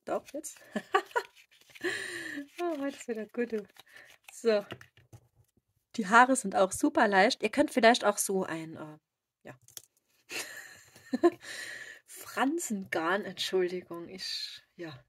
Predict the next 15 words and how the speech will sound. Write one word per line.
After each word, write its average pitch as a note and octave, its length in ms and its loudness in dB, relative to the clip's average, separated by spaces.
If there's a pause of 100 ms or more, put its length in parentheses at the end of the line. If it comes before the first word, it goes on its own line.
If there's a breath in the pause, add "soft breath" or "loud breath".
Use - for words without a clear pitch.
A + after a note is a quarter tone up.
(580)
Das - 260 -2
hat, - 320 -2
mein, G3 380 4
mein G#3+ 220 8
Material A3 540 6
hat B3 140 6
sich G3+ 160 -4
im A#3 80 0
Moment A#3+ 340 6
gegen A3+ 300 4
mich A#3 180 0
hier A3+ 140 2
verschworen A3 720 2
irgendwie. B3 760 8
<laughs> - 60 10